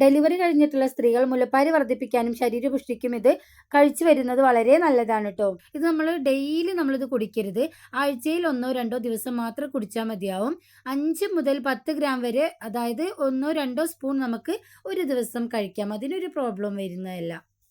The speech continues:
ഹലിം സീഡ്സും കുറച്ച് ചെറിയ ജീരകം എടുത്ത് നന്നായിട്ടൊന്ന് പൊടിച്ചതിന് ശേഷം വെള്ളത്തിൽ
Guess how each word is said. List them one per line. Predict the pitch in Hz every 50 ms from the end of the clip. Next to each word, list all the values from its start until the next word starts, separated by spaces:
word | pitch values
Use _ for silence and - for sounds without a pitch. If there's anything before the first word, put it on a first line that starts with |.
| _ _ _ _ _ _ _ -
ഹലിം | 285 277 285 294 285 285 277
സീഡ്സും | - 294 262 233 180 - - 262 285 339 311 -
കുറച്ച് | 294 285 247 - 339
ചെറിയ | 302 339 330 320 330 330
ജീരകം | 277 320 294 269 262 254 277 269 262
എടുത്ത് | 202 208 - 269 269 254
നന്നായിട്ടൊന്ന് | 233 233 247 269 294 320 311 302 294 247 233 240 285 370 - _ - - _ _
പൊടിച്ചതിന് | - 302 302 285 294 294 320 302 285 302 302 311
ശേഷം | 302 294 269 269 285 277
വെള്ളത്തിൽ | 269 262 247 247 254 247 - 294 320